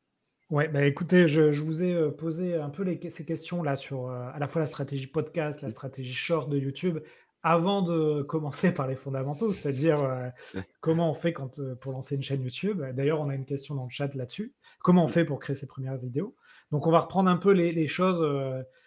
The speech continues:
Speaker 1: simplement, voilà, je, vous avez un entrepreneur qui vous s'adresse à vous, Sylvain et Mathieu, et qui vous dit : « Voilà, moi, je, je crois en YouTube et je veux me lancer. Et, heu, quitte à faire des vidéos, quitte à faire de la pub, je ne sais pas comment me lancer. »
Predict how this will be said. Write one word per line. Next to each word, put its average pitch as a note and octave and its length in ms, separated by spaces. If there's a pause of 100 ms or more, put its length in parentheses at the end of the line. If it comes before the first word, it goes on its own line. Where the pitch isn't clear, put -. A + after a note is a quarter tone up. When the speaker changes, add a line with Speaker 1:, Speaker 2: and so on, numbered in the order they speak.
(200)
Speaker 1:
simplement, D#3+ 420
voilà, D#3+ 320
je, C#3 100
vous C#3 180
avez F3 160
un F3 120
entrepreneur D#3+ 720
qui C#3+ 120
vous C3 120
s'adresse C#3+ 460
à C3+ 60
vous, F3 140
Sylvain C#3+ 360
et C#3 40
Mathieu, F3 400 (420)
et C3 60
qui - 120
vous D3 120
dit : « F3 120
Voilà, D3 220
moi, D3 140
je, C#3+ 100 (200)
je B2+ 140
crois F#3 260
en E3 80
YouTube E3+ 520
et C#3 180
je B2 100
veux F#3 80
me F3 60
lancer. D#3+ 520 (140)
Et, C#3+ 260
heu, C3+ 320 (840)
quitte G3+ 220
à F3+ 60
faire F3 200
des E3+ 100
vidéos, E3 480
quitte F#3 300
à F3+ 80
faire E3+ 200
de D#3 100
la D3+ 120
pub, F#3 500
je D#3+ 140
ne F#3+ 80
sais F#3 180
pas E3+ 140
comment D3+ 240
me C#3+ 60
lancer. » F#3+ 440